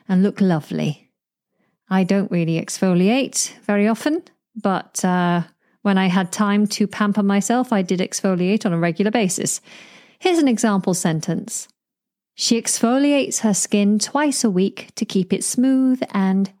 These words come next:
healthy." Number three, <laughs> I nearly jumped ahead there. Number three is an adjective and it is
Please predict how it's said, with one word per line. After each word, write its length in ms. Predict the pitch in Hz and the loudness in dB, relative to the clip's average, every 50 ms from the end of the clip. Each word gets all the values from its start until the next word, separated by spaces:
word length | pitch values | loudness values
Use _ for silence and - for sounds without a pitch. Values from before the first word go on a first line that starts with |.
| _ _ _ | _ _ _
healthy." 720 | _ - - 190 170 160 - - - 160 143 - 165 - _ _ _ _ _ _ _ _ _ _ _ _ _ _ _ _ _ _ _ _ _ _ _ _ _ _ _ _ | _ -8 -4 -2 -2 -2 -4 -8 -8 -6 -6 -6 -6 -10 _ _ _ _ _ _ _ _ _ _ _ _ _ _ _ _ _ _ _ _ _ _ _ _ _ _ _ _
Number 320 | - 320 311 302 294 285 294 | -2 0 2 2 2 0 0
three, 880 | - - - - - - - - - 240 233 202 180 165 170 170 180 185 - - - - - | -2 -4 -12 -20 -20 -20 -12 -4 0 2 2 2 2 2 2 0 0 0 -2 -4 -10 -10 -10
<laughs> 220 | - - - - | -12 -12 -12 -6
I 60 | 151 | -2
nearly 260 | 175 175 202 196 214 | 0 2 2 2 2
jumped 320 | 175 - 196 185 180 175 196 | 2 0 0 0 0 -2 -2
ahead 280 | 185 185 175 165 160 | 0 0 0 -2 -2
there. 200 | - 170 170 180 - - - - - - | -2 -2 -2 -4 -6 -8 -16 -20 -12 -6
Number 180 | - 285 294 339 | -2 0 0 0
three 500 | - - - 320 311 311 320 320 311 311 - - - _ _ - | -2 -2 -2 0 2 2 2 0 0 -2 -6 -18 -20 _ _ -2
is 200 | 233 269 233 254 | 0 0 2 2
an 80 | 226 | 2
adjective 560 | 196 190 190 180 226 - - - 294 311 311 - - - | 2 2 2 0 0 -2 0 -2 -2 -2 -2 -2 0 0
and 160 | 220 208 214 | 2 4 2
it 160 | 214 208 - | 2 2 2
is 200 | 254 247 240 - | 0 0 0 -2